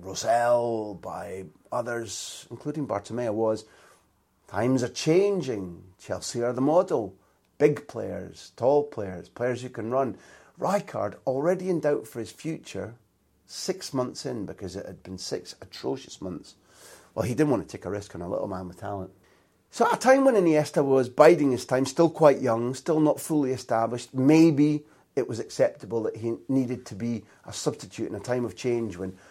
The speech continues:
Ronaldinho had arrived, when Deco had arrived, when Edmilson had arrived, when established winners were hauling Barcelona back from the precipice, including six months of Edgar Davids that utterly revolutionised the way Xavi saw the game.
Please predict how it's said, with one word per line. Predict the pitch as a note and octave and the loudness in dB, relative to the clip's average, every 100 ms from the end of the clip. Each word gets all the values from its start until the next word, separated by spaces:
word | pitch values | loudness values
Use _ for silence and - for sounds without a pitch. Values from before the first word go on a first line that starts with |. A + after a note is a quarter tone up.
| _ | _
Ronaldinho | - C3+ B2+ C#3+ D3 A#2+ | 0 2 4 6 6 6
had | G#2+ | 2
arrived, | G2+ G2 F#2 F2+ E2+ _ _ _ _ _ _ - | -2 -2 -4 -8 -10 _ _ _ _ _ _ -12
when | A2+ G#2+ | -10 0
Deco | C3+ B2+ - B2 | 2 2 0 -4
had | G#2 | -2
arrived, | G2 F#2+ F#2 F2+ F2+ | -4 -8 -8 -10 -10
when | G2 | -8
Edmilson | G2 A2 C3+ C3+ - A2 | -6 0 2 0 -2 -8
had | F#2+ | -8
arrived, | G2 G2 F2+ F2+ _ _ - _ - | -8 -8 -8 -10 _ _ -20 _ -2
when | B2+ | 0
established | A#2+ - C#3+ D#3 D3 - | 0 2 6 6 4 -8
winners | A#2+ C#3 B2+ G#2+ F#2+ - | -4 -2 0 -2 -8 -6
were | C3+ | -4
hauling | - E3+ E3+ E3+ F3+ C3+ G2+ A2 A#2+ _ _ _ _ _ - | -4 8 12 12 12 10 2 -2 -6 _ _ _ _ _ -4
Barcelona | A#2+ - A#2 G#2 | -4 -4 -6 -2
back | A2 - | -2 -4
from | - | -6
the | G#2 | -10
precipice, | - A#2 - F#2+ - - | -8 -8 -8 -14 -14 -12
including | A#2+ F#3 F#3+ D3+ - - | 0 4 4 2 -2 -14
six | - - - | -8 -6 -2
months | D3+ - | -2 -2
of | A#2+ | -4
Edgar | B2+ B2 | -4 -4
Davids | A#2+ A2+ G#2+ - | -4 -2 -2 -8
that | - - _ | -8 -8 _
utterly | B2+ - - D#3 D3 | -6 -6 -4 -2 0
revolutionised | A#2+ B2 A2+ C3 C3 - G2+ G2 F#2+ - _ _ | 0 -2 -2 -4 -4 -8 -8 -8 -10 -16 _ _
the | G2+ | -8
way | A2 | -8
Xavi | - D3+ C#3+ A2+ | 2 4 4 0
saw | - F#2 F#2 | -8 -8 -8
the | F#2+ | -8
game. | F#2 F2+ E2 | -8 -8 -10